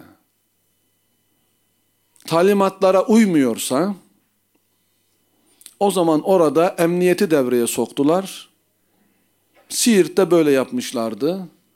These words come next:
Oranın belediyesi herhalde H D P'dir, tam bilemiyorum. Artık onlara sözleri geçmemiş demek ki.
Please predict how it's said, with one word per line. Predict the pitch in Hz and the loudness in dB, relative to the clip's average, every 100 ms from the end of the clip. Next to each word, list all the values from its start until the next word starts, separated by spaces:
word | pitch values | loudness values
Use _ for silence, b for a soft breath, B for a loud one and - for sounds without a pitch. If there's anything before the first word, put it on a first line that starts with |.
| _ - | _ -4
Oranın | 180 165 151 143 | 0 0 0 0
belediyesi | 147 135 135 123 - 147 | 0 0 -2 -2 -4 -4
herhalde | 160 147 135 | -2 -2 -2
H | 135 135 | -4 -4
D | 131 | -4
P'dir, | 151 123 117 | -4 -6 -6
tam | 147 135 | -4 -4
bilemiyorum. | 139 135 123 110 107 156 185 _ _ b b b b b b b b b b b b b b b b _ _ | -4 -4 -2 -4 -4 -6 -8 _ _ b b b b b b b b b b b b b b b b _ _
Artık | 180 220 220 208 | -2 -2 0 0
onlara | 202 208 220 | 2 2 2
sözleri | 208 202 196 214 | 4 2 4 2
geçmemiş | 214 226 185 156 156 160 | 2 2 2 2 2 2
demek | 147 135 - | 0 0 -4
ki. | 208 226 | -6 -6